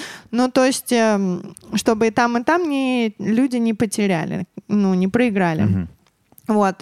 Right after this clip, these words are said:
Speaker 1: И да, надо проверить, э, действительно ли это собственность того человека, который потерял, есть ли там какие-то условные обозначения скрытые, которые могут, э, э, показать, что действительно это принадлежит именно ему.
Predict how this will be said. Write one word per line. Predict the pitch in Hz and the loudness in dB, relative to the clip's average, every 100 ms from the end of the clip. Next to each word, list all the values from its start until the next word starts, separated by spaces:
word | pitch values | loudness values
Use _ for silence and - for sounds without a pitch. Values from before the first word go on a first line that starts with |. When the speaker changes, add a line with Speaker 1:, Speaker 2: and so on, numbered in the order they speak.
| - | -6
Speaker 1:
И | 254 | -6
да, | 233 330 392 339 277 | 0 0 2 2 0
надо | 254 233 214 | 0 -2 0
проверить, | 214 208 294 330 294 - 233 | 0 2 2 2 0 -2 0
э, | 202 190 190 | 2 2 0
действительно | 202 - 247 - 208 196 185 | -4 -2 -4 0 2 2 2
ли | |
это | 180 175 196 | 0 -2 -2
собственность | - 208 - 196 185 - | 0 -2 -2 -2 -2 -2
того | 190 190 | -2 -2
человека, | 190 185 180 - | -2 -2 -2 -4
который | 196 190 185 180 | -10 -8 -6 -8
потерял, | 185 - 220 277 349 370 359 - - _ | -8 -6 -2 0 0 0 -4 -16 -20 _
есть | 208 196 - | -8 -8 -10
ли | |
там | 202 180 190 | -10 -8 -6
какие-то | 190 - 180 180 - 170 175 | -8 -8 -10 -10 -8 -6 -6
условные | - 190 185 175 | -4 -4 -2 -4
обозначения | 170 214 226 - 320 320 302 285 277 | -6 -8 -10 -6 -6 -4 -6 -4 -6
скрытые, | - 285 269 - 233 | -8 -6 -8 -6 -8
которые | 208 208 208 196 190 | -6 -6 -2 0 0
могут, | 190 190 175 - | 0 -2 -4 -6
э, | 185 175 175 180 180 - - - _ _ _ | -6 -4 -4 -6 -8 -16 -20 -20 _ _ _
э, | 226 180 175 180 | -10 -6 -6 -6
показать, | - 190 208 220 | -4 -2 -2 -4
что | - 190 | -6 -8
действительно | 175 - 214 214 180 | -8 -6 -6 -4 -4
это | 175 | -4
принадлежит | - 185 175 175 180 185 - - - | -4 -4 -4 -6 -6 -8 -10 -20 -10
именно | 185 196 185 175 | -4 0 0 -2
ему. | 160 160 | -4 -6